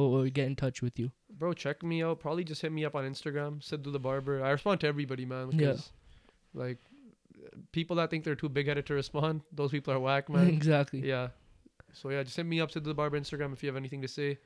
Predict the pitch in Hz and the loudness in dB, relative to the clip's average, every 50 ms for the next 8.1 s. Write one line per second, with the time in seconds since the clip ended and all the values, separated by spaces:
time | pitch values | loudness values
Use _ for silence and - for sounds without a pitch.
0 | _ _ - 151 143 135 - - - 123 127 127 127 135 135 156 180 190 151 131 | _ _ 0 2 2 2 0 -2 -6 -6 -6 -6 -6 -6 -4 -2 -2 -2 -4 -6
1 | 117 - 139 135 127 - - 165 - 175 196 - 247 226 220 - 240 240 233 208 | -8 -8 -10 -10 -8 -8 -6 -4 -4 -4 -2 -2 -2 -4 -2 -2 0 0 0 0
2 | 160 - 185 202 190 156 139 135 135 135 131 127 123 - - _ _ _ _ _ | 0 0 -2 0 2 2 2 2 2 0 0 -2 -4 -8 -16 _ _ _ _ _
3 | _ - 170 208 233 269 202 - - - 151 147 160 165 - - - 160 151 147 | _ -10 -8 -6 -4 -4 -4 -4 -4 -2 0 0 2 0 0 -2 -4 -4 -2 -2
4 | 135 - - - 139 135 139 139 139 - 135 131 131 127 123 120 117 120 127 - | -4 -4 -4 -4 -2 -2 -2 -2 -4 -4 -4 -4 -2 -4 -4 -6 -6 -8 -10 -12
5 | - - - - - - - - - - - 139 139 135 127 131 - 139 139 143 | -12 -10 -10 -10 -10 -14 -20 -20 -20 -18 -16 -16 -16 -16 -16 -16 -12 -8 -4 -4
6 | 139 139 143 143 143 160 165 165 160 156 151 151 - 156 147 135 127 - - 143 | -2 -2 -4 -4 -4 -4 -4 -4 -4 -8 -8 -10 -8 -8 -8 -8 -10 -4 -2 0
7 | 135 165 185 190 175 135 143 139 131 - - 170 180 175 - 170 143 131 - 190 | 2 2 2 2 0 0 -4 -6 -4 -2 0 2 2 2 0 0 2 6 8 8
8 | 180 147 | 8 8